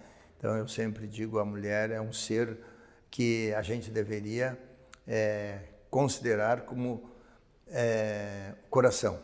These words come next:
porque a mulher é que nos deu a vida. Se eu estou hoje aqui, agradeço uma mulher. Então, quando se fala, eu sempre valorizo e tenho uma história para contar a respeito da mulher e a valorização. Eu tinha um Fuca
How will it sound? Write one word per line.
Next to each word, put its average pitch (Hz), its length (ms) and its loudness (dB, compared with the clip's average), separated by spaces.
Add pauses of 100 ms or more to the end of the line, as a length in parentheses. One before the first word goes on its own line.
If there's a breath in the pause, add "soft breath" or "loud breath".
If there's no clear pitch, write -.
(360)
porque 113 280 0
a 107 80 8
mulher 110 680 2
é 110 100 -2
que 107 100 -8
nos 104 200 -4
deu 101 160 0
a 92 40 -2
vida. 95 300 -10
Se - 180 -2
eu 139 160 4
estou 104 300 -2
hoje 104 280 -4
aqui, 113 320 -6
agradeço 127 500 -4
uma 131 80 -6
mulher. 135 420 0 (400 loud breath)
Então, 139 200 6
quando 143 400 2 (120)
se - 180 -8
fala, 123 440 4
eu 110 140 4
sempre 131 400 -6 (240 loud breath)
valorizo 113 580 4
e 107 40 -6
tenho 123 180 -8
uma 165 140 -4
história - 480 -2 (340 loud breath)
para 98 140 -4
contar 113 380 2
a 113 60 0
respeito 113 540 -4
da 104 100 0
mulher 104 440 -4
e 117 80 -2
a 110 60 -2
valorização. 107 920 -6
Eu 107 100 -4
tinha - 260 -10
um 101 120 -4
Fuca 135 480 -4